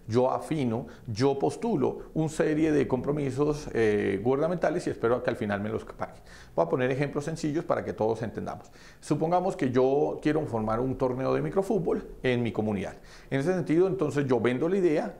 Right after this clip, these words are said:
no lo organizo como cuenta propia, sino que se lo vendo a la alcaldía, la alcaldía lo acoge porque hace parte de la integración social, porque hace parte del compromiso con los ciudadanos, con el compromiso con los muchachos y así, ta, ta, ta, ta. Entonces, yo no pago, ¿cierto? Ni los derechos de alquiler de la cancha,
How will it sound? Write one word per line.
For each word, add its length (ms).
no 240
lo 80
organizo 400
como 320
cuenta 340
propia, 320
sino 220
que 80
se 100
lo 80
vendo 200
a 40
la 60
alcaldía, 460
la 80
alcaldía 340
lo 80
acoge 320
porque 300
hace 220
parte 300
de 20
la 60
integración 440
social, 380
porque 180
hace 140
parte 300
del 40
compromiso 460
con 120
los 100
ciudadanos, 480
con 160
el 40
compromiso 440
con 120
los 80
muchachos 520
y 20
así, 160
ta, 160
ta, 140
ta, 120
ta. 160
Entonces, 340
yo 160
no 200
pago, 400
¿cierto? 560
Ni 200
los 120
derechos 480
de 100
alquiler 360
de 60
la 80
cancha, 340